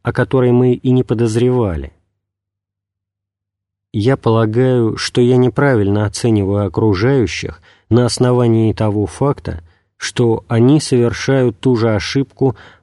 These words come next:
по отношению ко мне, и все мы думаем, что раскусили друг друга. Может оказаться, что всё это время в очередной раз я складывал карточный дом.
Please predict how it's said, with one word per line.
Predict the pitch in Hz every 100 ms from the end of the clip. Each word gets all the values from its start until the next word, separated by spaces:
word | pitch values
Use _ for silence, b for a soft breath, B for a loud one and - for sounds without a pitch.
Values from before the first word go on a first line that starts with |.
| -
по | 123
отношению | 107 113 110 - 117 117 110
ко | - 120
мне, | 120 107 78 76 - _ _ _ _ _ _ -
и | 117
все | - 131
мы | 117 104
думаем, | 95 123 139 131 127 117 b b
что | - - 120
раскусили | 107 - 123 - - 110 92
друг | 85 95 87
друга. | 82 80 76 78 - _ _ _ _ _ _ _ _ _ _ _ _ _ _ _ _ -
Может | 113 131 120 117
оказаться, | 113 - 113 131 143 - 98
что | - 120
всё | 107 - 143
это | 131 117
время | 113 147 135
в | 117
очередной | 107 - 104 98 104 101
раз | 120 135 - b b b
я | 104 117
складывал | 104 - 123 110 107 101
карточный | 90 107 95 101 - 107 98
дом. | 92 82 76